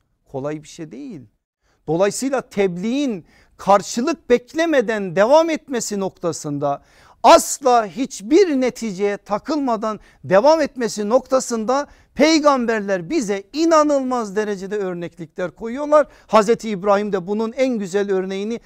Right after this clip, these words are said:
bize koyuyor. Şimdi bu kadar zor ya bu iş, çok zor işte tevhid, davet meselesi çok çok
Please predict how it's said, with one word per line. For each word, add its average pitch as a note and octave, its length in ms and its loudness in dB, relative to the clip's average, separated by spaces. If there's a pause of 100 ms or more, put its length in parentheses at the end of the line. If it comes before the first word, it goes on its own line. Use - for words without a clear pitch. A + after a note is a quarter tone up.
(140)
bize F3+ 200 -2
koyuyor. A#2+ 680 -10
Şimdi D#4+ 380 -6
bu E4 120 -10
kadar A#3 400 -6 (280)
zor A#3 300 4
ya F3+ 240 -2
bu D3 100 -4
iş, C#3+ 200 -14
çok G#4 260 2
zor C3+ 220 -6
işte - 240 -12
tevhid, D3+ 520 -6
davet E3 400 -2 (260)
meselesi E3 560 -6
çok C#4 640 -8
çok G#3+ 220 -8